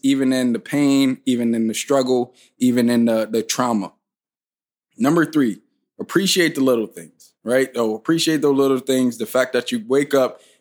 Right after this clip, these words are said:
you have breath, you are able to hear things, you're able to see, you're able to go out into nature, right? Appreciate those little things that you have. And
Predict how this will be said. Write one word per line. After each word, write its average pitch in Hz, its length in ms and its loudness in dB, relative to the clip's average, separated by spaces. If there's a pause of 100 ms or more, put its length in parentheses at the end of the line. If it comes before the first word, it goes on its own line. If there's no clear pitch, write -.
you 117 120 -2
have 127 260 0
breath, 127 360 0 (320)
you 120 160 2
are 127 80 2
able 127 220 2
to 120 80 -2
hear 131 300 0
things, 113 360 -4
you're 110 160 -2
able 113 220 -2
to 117 340 -2
see, 127 400 0
you're 110 160 -2
able 120 200 -4
to 117 260 -4
go 123 220 2
out 120 100 0
into 113 200 -2
nature, 127 500 0 (100)
right? 110 280 0
Appreciate 139 640 0
those 120 260 -2
little 123 200 -2
things 113 260 -4
that 107 160 -2
you 110 160 -10
have. 131 400 0 (340)
And 151 360 0